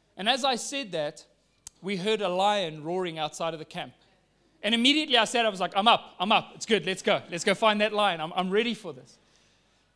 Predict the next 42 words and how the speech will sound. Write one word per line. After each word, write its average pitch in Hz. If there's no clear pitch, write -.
Because 220
I 233
was 220
inspired. 220
I 190
felt 247
alive 214
in 226
that 214
moment. 214
Like, 185
there 247
is 214
an 220
adventure 208
out 226
there 185
that 170
wakes 214
me 220
up 220
and 190
says, 208
"There's 202
something 277
that 285
you 233
can 247
go 240
and 233
be 254
a 220
part 247
of, 214
and 214
you 226
don't 277
wanna 294
miss 240
out 247
on 220
this." 120